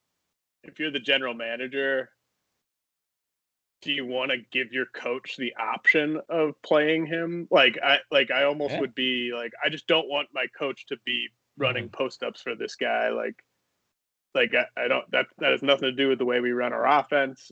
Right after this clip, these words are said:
Speaker 1: Like, he doesn't
Speaker 2: Yeah.
Speaker 1: fit our scheme. Like, he doesn't fit our defensive scheme. Like, if he was a rim protector, it'd be one thing, but he's,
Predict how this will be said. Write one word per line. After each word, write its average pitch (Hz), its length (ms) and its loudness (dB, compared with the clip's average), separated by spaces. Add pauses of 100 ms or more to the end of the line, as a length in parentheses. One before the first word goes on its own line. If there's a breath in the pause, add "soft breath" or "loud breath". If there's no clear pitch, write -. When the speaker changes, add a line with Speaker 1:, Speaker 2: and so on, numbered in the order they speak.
(100)
Speaker 1:
Like, 110 240 -8
he 123 100 -4
doesn't 120 300 -2
Speaker 2:
Yeah. 113 260 0
Speaker 1:
fit 123 280 -2
our 117 140 -10
scheme. 135 600 -2
Like, 110 320 -4 (260)
he 120 120 -4
doesn't 127 300 0
fit 131 120 0
our 113 100 2
defensive 135 500 -2
scheme. 139 300 -4
Like, 139 180 0
if 135 100 -2
he 208 120 4
was 220 140 4
a 131 80 6
rim 147 260 0
protector, 117 600 -4
it'd 107 100 -10
be 110 100 -6
one 139 220 0
thing, - 320 -20
but 113 160 -6
he's, 110 260 -8